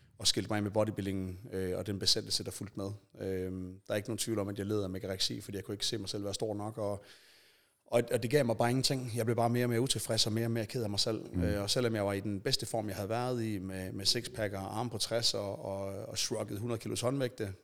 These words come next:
Speaker 1: øh, for dem, der ved, hvad shrugs er. Øhm, så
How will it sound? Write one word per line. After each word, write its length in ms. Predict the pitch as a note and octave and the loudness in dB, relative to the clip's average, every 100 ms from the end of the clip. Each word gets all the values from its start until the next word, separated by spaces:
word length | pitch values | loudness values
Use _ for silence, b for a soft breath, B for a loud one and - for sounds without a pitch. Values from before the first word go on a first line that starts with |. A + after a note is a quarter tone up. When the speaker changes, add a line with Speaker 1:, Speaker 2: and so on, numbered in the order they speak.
| _ | _
Speaker 1:
øh, 240 | A2+ G#2+ G2+ | -6 -4 -4
for 100 | - | -4
dem, 160 | G#2+ | -4
der 80 | G#2+ | -2
ved, 180 | G2+ G#2+ | -4 -4
hvad 260 | G2+ G2 F#2+ | -2 -4 -2
shrugs 340 | - C#3 - | 0 0 -2
er. 80 | B2 b b B2+ b | -8 b b -16 b
Øhm, 640 | B2+ A2 G#2+ G#2 G2+ - - | 2 6 6 6 2 -2 2
så 180 | - B2+ | 6 6